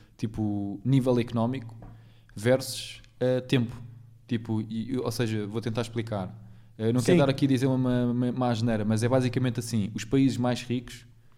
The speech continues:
Speaker 1: não necessariamente, mas há uma tendência que é, os países mais ricos são países mais frios.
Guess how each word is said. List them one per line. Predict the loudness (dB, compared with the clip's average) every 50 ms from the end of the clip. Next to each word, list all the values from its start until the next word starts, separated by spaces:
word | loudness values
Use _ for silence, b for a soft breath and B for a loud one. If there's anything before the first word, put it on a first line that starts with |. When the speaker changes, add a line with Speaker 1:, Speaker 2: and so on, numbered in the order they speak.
| b b b b b 0
Speaker 1:
não | 4 6 8 8
necessariamente, | 8 8 6 2 0 2 4 4 6 6 6 4 4 4 2 2
mas | 2 2 4 4
há | 4
uma | 4 6 6 6 4 4 4 2 2 0 0 -2 -4 0
tendência | 2 2 4 6 4 4 4 2 -4 -4
que | -2 -2
é, | -2 -2 B B B B B B
os | -2 -2 0
países | 4 6 6 8 6 6 2
mais | 0 0 0 0 0
ricos | 0 -2 -2 -2 -2 -6 -12 -14 -16 -18 -20 -20 -20 b b b b b b
são | -8 0 2 2
países | 4 6 6 6 6 4
mais | 2 0 0 0
frios. | -2 0 0 0 0 0 -6 -14